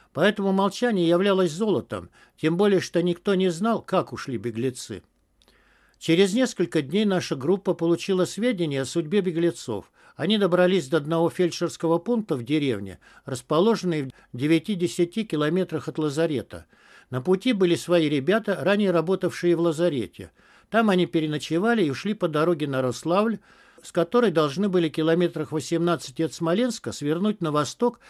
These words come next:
и добраться до деревни Боровой, где жила одна женщина, как будто имеющая отношение к партизанам. Дальнейшую судьбу Петрова я узнал только через несколько месяцев, о чем я расскажу в своем месте.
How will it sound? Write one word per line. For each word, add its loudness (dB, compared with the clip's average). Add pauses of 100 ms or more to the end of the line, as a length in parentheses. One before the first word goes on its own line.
(140)
и -6
добраться 0
до 2
деревни 2
Боровой, 0 (320)
где 0
жила 4
одна 2
женщина, -2 (160)
как -6
будто 0
имеющая 0
отношение -2
к -8
партизанам. -4 (540)
Дальнейшую 4
судьбу -2
Петрова 0
я 4
узнал -2
только -2
через -2
несколько -4
месяцев, -4 (340)
о -6
чем 0
я 4
расскажу -2
в -10
своем -2
месте. -8